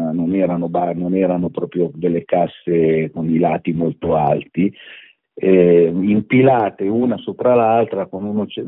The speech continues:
con un certo spazio, e su queste, su queste ramadelle noi caricavamo la radica per l'essiccazione, per la stagionatura.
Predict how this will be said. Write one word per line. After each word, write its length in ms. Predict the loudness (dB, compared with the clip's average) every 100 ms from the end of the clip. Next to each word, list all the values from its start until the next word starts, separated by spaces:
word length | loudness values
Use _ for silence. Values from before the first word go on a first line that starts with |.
| -8
con 180 | -6
un 140 | -6 -2
certo 340 | 0 0 -2
spazio, 840 | -2 0 0 0 _ 4 6 6 2
e 300 | -6 -4 -6
su 160 | -8 -6
queste, 1040 | -4 -4 -4 -4 -2 0 -2 -2 -4 -6
su 160 | -8 -6
queste 340 | -6 -4 -2
ramadelle 680 | -2 0 0 0 0 2 0
noi 220 | 0 -2
caricavamo 1120 | -2 -4 -4 -4 -2 -2 -2 -2 -2 0 0 0
la 140 | -2
radica 460 | -2 -2 -4 -6 -8
per 180 | -6 -6
l'essiccazione, 1000 | -8 -12 -4 -4 -2 0 2 2 0 -4
per 180 | -6 -4
la 100 | -6
stagionatura. 960 | -6 -8 -4 -6 -6 -6 -2 -2 -4